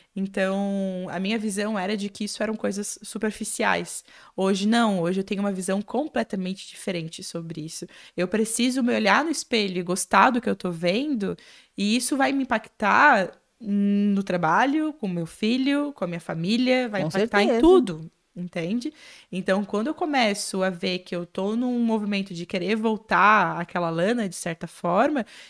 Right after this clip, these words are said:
Speaker 1: eu, "Epa, peraí, vem pra cá, Laninha", né?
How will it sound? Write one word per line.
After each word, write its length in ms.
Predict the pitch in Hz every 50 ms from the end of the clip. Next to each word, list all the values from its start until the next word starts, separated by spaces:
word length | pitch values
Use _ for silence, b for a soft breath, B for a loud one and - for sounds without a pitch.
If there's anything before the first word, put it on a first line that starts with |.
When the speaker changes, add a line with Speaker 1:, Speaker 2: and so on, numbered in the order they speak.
| B -
Speaker 1:
eu, 180 | 175 170 160
"Epa, 360 | 165 175 196 - - 277 277
peraí, 640 | 269 - - 180 180 208 277 320 285 226 190 165 160 _ _ _ _ _ - - _ _ _
vem 180 | 180 170 156 160
pra 120 | - 208 220
cá, 240 | 214 - 294 269 277
Laninha", 640 | 294 302 311 302 311 302 302 302 311 320 330 349 339 B B B B B _
né? 340 | - 185 175 185 233 285 277